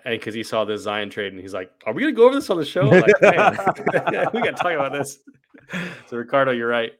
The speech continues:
Speaker 1: Yeah, uh, he did chime in just offline, but, uh,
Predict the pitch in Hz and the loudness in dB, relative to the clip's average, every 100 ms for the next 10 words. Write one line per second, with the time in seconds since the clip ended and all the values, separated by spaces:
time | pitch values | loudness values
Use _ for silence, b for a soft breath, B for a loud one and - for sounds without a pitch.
0 | _ - 117 104 110 104 95 139 185 160 | _ -8 -4 -2 -2 -6 -6 -2 0 2
1 | 151 131 117 107 107 104 107 104 110 98 | 2 2 -2 -6 -10 -8 -6 -6 -6 -8
2 | 92 95 92 _ _ _ _ _ 104 95 | -10 -12 -14 _ _ _ _ _ -12 -8
3 | 90 | -8